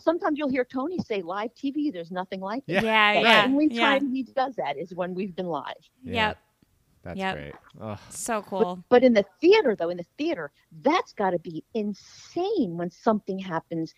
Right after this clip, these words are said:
Speaker 1: and you're doing a live, and what, people breaking character.
Speaker 2: Mm-hmm. Yeah.
Speaker 1: How the heck you go on when somebody has broken character or when something crazy has happened? That's
Speaker 3: Oh, yeah.
Speaker 2: Yeah.
Speaker 1: that's, that's nuts.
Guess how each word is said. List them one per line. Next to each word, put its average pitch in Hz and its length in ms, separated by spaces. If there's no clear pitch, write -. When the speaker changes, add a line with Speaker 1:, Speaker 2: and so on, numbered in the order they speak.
Speaker 1:
and 202 240
you're 190 240
doing 190 400
a 185 60
live, 170 360
and 233 160
what, - 280
people 277 240
breaking 247 400
character. 330 800
Speaker 2:
Mm-hmm. 110 360
Yeah. 139 200
Speaker 1:
How 269 300
the 262 100
heck - 240
you 240 60
go 233 240
on 277 300
when 196 120
somebody 220 380
has 202 100
broken 208 300
character - 360
or 220 120
when 220 140
something 220 340
crazy 277 420
has 156 120
happened? 139 420
That's - 360
Speaker 3:
Oh, 214 120
yeah. 285 340
Speaker 2:
Yeah. 113 300
Speaker 1:
that's, - 180
that's - 120
nuts. - 420